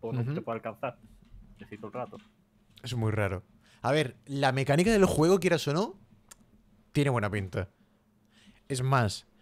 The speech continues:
Speaker 2: el tema de la muerte, ¿vale? Que te vuelva hacia atrás y tal, también me mola que te cagas.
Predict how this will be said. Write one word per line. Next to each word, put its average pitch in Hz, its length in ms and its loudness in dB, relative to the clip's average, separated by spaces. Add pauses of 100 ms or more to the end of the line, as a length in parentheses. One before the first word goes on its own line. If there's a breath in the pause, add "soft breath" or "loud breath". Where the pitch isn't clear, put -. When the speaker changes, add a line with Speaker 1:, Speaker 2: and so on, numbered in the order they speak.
(240 soft breath)
Speaker 2:
el 113 160 -6
tema 147 200 0
de 170 80 4
la 156 100 2
muerte, 143 580 0 (100)
¿vale? 107 220 2
Que 120 100 -2
te 120 100 -4
vuelva 123 380 -2
hacia 127 240 -4
atrás 131 280 -4
y 117 80 -2
tal, 160 340 0
también 104 320 -2
me 117 180 -4
mola 107 220 -2
que 104 80 -4
te 110 120 -8
cagas. 101 420 -2